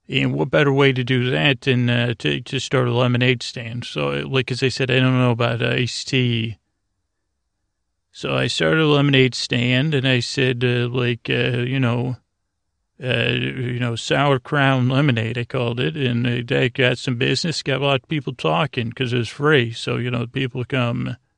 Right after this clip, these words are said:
and actually, well, I was charged. I said, "Well, tell me a story."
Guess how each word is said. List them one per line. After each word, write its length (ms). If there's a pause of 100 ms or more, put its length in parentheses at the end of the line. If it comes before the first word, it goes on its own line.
(640)
and 360
actually, 340
well, 380
I 40
was 280
charged. 360
I 80
said, 160
"Well, 160
tell 200
me 120
a 40
story." 380